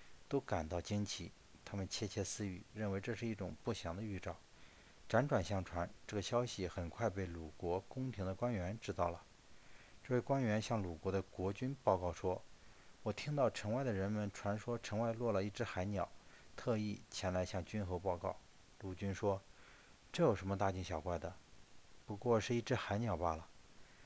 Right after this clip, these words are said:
它可能是飞累了，歇过来，歇过气来，就会飞回到海上去。”那个官员说：“他在那里一停就是三天，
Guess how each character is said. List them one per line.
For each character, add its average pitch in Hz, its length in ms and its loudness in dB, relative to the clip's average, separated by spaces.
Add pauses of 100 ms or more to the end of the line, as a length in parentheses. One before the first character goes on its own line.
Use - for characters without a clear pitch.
(160)
它 - 140 -4
可 - 220 -2
能 87 260 0
是 - 140 -2
飞 127 240 0
累 127 200 2
了， 85 200 -4 (840)
歇 - 300 2
过 123 160 8
来， 101 160 4
歇 - 240 0
过 139 100 6
气 131 240 4
来， 90 180 4 (200)
就 104 120 -2
会 92 160 2 (120)
飞 - 280 2
回 110 140 4
到 95 140 8
海 87 180 2
上 85 180 -2
去。” - 200 -12 (800)
那 156 100 2
个 123 100 8
官 127 220 4
员 113 140 4
说 123 320 0 (100)
：“他 127 240 4 (260)
在 - 140 0
那 135 180 2
里 110 160 4
一 117 80 2
停 107 320 -2
就 117 140 0
是 95 80 2
三 107 240 2
天， 110 260 0